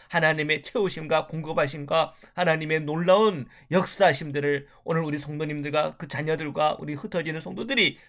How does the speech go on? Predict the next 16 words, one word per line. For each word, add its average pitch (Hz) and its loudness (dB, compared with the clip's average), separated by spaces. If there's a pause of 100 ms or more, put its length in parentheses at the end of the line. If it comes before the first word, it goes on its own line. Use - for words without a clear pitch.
체험하고 151 0
경험하도록 180 0 (180)
축복하여 151 -6
주시옵소서. 151 -6 (260)
오늘 151 -6
이 147 -8
새벽에도 147 -6
함께 170 -8
하시는 147 -8
주님을 143 -8 (240)
찬양하며 170 0 (240)
예수 208 0
그리스도의 175 -4
이름으로 143 -4 (200)
기도드립니다. 120 -6 (220)
아멘. 120 -10